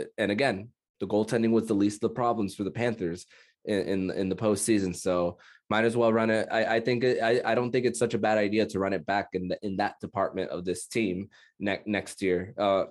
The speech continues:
especially with, uh, now, now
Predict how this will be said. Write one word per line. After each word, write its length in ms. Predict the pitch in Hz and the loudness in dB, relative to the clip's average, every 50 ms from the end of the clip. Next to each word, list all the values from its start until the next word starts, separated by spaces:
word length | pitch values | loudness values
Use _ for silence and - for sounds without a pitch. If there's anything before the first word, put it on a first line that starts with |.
| - - | -4 -4
especially 540 | 110 107 - - - 110 107 - 120 113 110 | -4 -4 -2 0 0 0 2 2 2 2 4
with, 320 | 107 107 104 98 101 - _ - - - _ _ _ _ - - - - | 4 4 2 2 0 -6 _ -20 -20 -20 _ _ _ _ -20 -20 -6 -2
uh, 400 | 120 110 101 101 98 92 90 87 85 80 - - _ _ _ _ _ _ _ - | 0 2 4 4 4 4 2 2 0 -4 -10 -16 _ _ _ _ _ _ _ -14
now, 720 | 113 127 120 117 113 120 123 117 113 107 107 107 98 - 95 | -10 -8 -8 -8 -8 -4 0 2 4 4 4 4 2 0 -2
now 440 | 104 107 104 101 101 101 101 104 | -2 0 2 2 2 0 0 -2